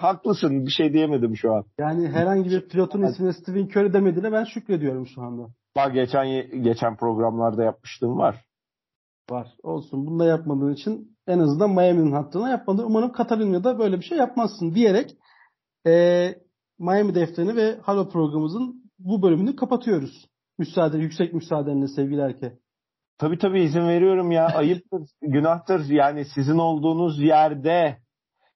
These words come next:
Speaker 1: sizin olduğunuz bir noktada oturup benim bir şey söylemeye ne hakkım var sevgili
Speaker 2: Estağfurullah.
Speaker 1: Burak Coşkun?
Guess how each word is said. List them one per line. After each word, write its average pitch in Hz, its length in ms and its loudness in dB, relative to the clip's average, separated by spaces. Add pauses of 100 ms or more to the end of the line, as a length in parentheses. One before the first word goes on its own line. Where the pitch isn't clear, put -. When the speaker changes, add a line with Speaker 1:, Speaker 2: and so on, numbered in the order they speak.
(180)
Speaker 1:
sizin 139 320 2
olduğunuz 156 760 0
bir 156 240 4
noktada 147 800 2 (420)
oturup 139 600 -2
benim 143 340 2
bir 139 160 2
şey 151 240 0
söylemeye 131 760 0
ne 113 120 0
hakkım 143 500 -2
var 104 300 -2 (380)
sevgili 117 460 4
Speaker 2:
Estağfurullah. 117 380 -4
Speaker 1:
Burak 110 160 -6
Coşkun? 104 540 -6